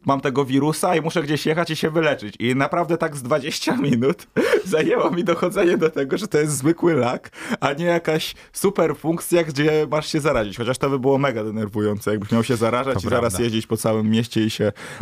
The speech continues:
Speaker 1: reperować.
Speaker 2: No, d-, nie wiem, ja, ja mam tak, że tak na dobrą sprawę, poza tymi blue screenami, które też kilkukrotnie mi się przydarzyły, ale to w tej pierwszej wersji, nie w tej, w tej, nie wiem,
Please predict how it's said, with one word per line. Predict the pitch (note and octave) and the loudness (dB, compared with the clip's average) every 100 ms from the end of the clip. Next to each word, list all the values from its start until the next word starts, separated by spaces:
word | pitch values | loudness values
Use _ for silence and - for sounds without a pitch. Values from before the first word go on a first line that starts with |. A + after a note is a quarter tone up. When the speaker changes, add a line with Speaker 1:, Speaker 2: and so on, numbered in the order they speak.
| - | -2
Speaker 1:
reperować. | A#2 A#2+ A2+ G#2+ F2 D#2 - - - - | -2 0 0 0 -2 -4 -8 -12 -14 -4
Speaker 2:
No, | F#3 G#3 | -2 -2
d-, | G3+ A3 | -2 -4
nie | G#3 F#3+ | 0 0
wiem, | A#2+ A#2 | 0 -2
ja, | D3+ F#3+ F#3+ F3+ E3 | -2 -2 -2 -6 -4
ja | F3 G3 | -2 -2
mam | F#3 E3+ | -4 -2
tak, | F3+ E3 | -4 -4
że | D#3 D#3 - | -6 -6 -6
tak | - D3+ D3 | -4 -4 -4
na | |
dobrą | C#3+ E3+ E3 D#3 | -2 -2 0 -2
sprawę, | - D3+ D3 C#3 C3+ C#3 B2+ | -4 -2 0 0 -2 -6 -10
poza | - D3 C3+ | -4 -4 -2
tymi | C#3 C#3+ C3+ C3 | -4 0 0 2
blue | C3 C3+ | 0 -2
screenami, | - C#3 C#3 C3+ B2+ | -2 -2 0 -2 -4
które | - B2+ | -2 -2
też | A#2+ C3 | -2 -6
kilkukrotnie | - C3+ B2+ C3+ A#2+ C3+ - B2+ | -4 -4 -2 -4 -2 -2 -2 -4
mi | |
się | A#2+ | -2
przydarzyły, | B2+ C3+ B2+ A#2+ C#3 C3+ C#3 | -4 -2 -2 0 0 0 0
ale | C#3+ D3 | -4 -4
to | D3+ | -6
w | - | -4
tej | C#3 | -4
pierwszej | D#3 D#3+ - C3+ | -2 -4 -2 -2
wersji, | A#2+ A#2+ - B2+ | 0 -4 -2 0
nie | B2+ | 0
w | - | -2
tej, | - A#2 A2+ A2+ A2+ | -2 -2 -2 -6 -8
w | - | -4
tej, | C3+ | -2
nie | C3 B2 | 0 0
wiem, | G#2+ A2 A2 A2+ | -2 -4 -6 -10